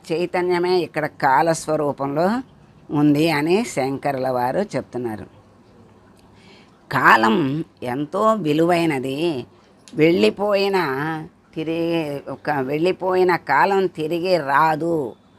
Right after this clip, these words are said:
అనే విషయాన్ని బాగా గుర్తుంచుకోవాలి. కాలాన్ని వ్యర్థం చేయకూడదు. కాలం అంటే ప్రతి క్షణము ఎంతో విలువైనది. ఆ విలువైన దాన్ని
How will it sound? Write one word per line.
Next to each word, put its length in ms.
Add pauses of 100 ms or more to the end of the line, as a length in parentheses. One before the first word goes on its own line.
(240)
అనే 240
విషయాన్ని 920 (420)
బాగా 640 (240)
గుర్తుంచుకోవాలి. 1160 (100)
కాలాన్ని 720 (400)
వ్యర్థం 640
చేయకూడదు. 720 (520)
కాలం 460
అంటే 640 (360)
ప్రతి 420
క్షణము 600
ఎంతో 720 (220)
విలువైనది. 760 (480)
ఆ 240
విలువైన 720
దాన్ని 680